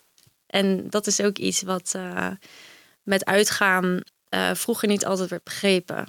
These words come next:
Want dan is van, "Gaat ze weer zitten? Oh, we moeten daarheen, want dan kan zij even zitten." Weet je wel? En dan zei ik altijd, "Ik zie jullie zo wel. Ga maar." En, eh,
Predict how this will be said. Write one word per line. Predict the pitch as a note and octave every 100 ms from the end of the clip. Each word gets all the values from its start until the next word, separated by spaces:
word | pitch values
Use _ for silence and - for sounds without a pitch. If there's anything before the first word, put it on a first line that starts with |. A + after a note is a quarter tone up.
| -
Want | F#3
dan | E3+
is | F3
van, | - -
"Gaat | - - -
ze | -
weer | F3+ F#3
zitten? | - - -
Oh, | F#3 E3+
we | -
moeten | F#3 F#3 F#3
daarheen, | F3 F3+ F3+
want | F3+
dan | E3
kan | - E3+
zij | E3+ E3+
even | D#3+ -
zitten." | F3 D#3 - - -
Weet | - F#3
je | G#3+
wel? | G#3+
En | A#3 - - - -
dan | F3+
zei | G3
ik | G3
altijd, | G3+ G3
"Ik | - G3+
zie | - G#3
jullie | G3
zo | F#3+ G3 G3
wel. | D#3 - - _
Ga | - G3
maar." | D#3+ C#3+ G3 _ _ _
En, | F3 F3 E3+
eh, | E3+ E3 -